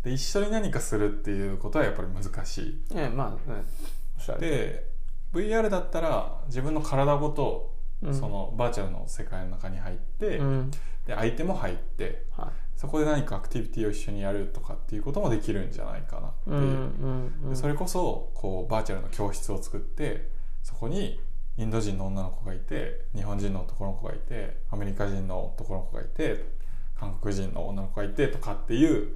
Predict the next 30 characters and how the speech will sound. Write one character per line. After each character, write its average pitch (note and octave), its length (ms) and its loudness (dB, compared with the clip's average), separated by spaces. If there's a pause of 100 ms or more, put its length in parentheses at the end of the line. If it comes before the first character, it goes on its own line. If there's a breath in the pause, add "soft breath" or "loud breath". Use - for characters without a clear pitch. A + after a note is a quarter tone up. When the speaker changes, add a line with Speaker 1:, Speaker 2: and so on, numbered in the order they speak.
Speaker 2:
え - 260 -2
え。 - 220 -2
Speaker 1:
そ - 160 0
う D#3 60 4
い D3+ 40 6
う D3 60 2
教 C#3+ 220 4
室 - 160 0
も C3 100 2
作 - 240 0
れ A#2 140 4
る F#2+ 160 2
ん - 80 0 (180)
じ - 100 -2
ゃ F#2+ 60 0
な F#2 140 0
い - 20 0
か - 140 -2
な G2 100 -2
っ F#2+ 100 0 (120)
て G2+ 80 0
い G2 100 0
う F#2 40 0
ふ G2 80 0
う G2 60 0
に - 320 0 (520)
思 G2+ 420 0
っ - 40 -2
て、 - 380 2
Speaker 2:
は E3+ 240 0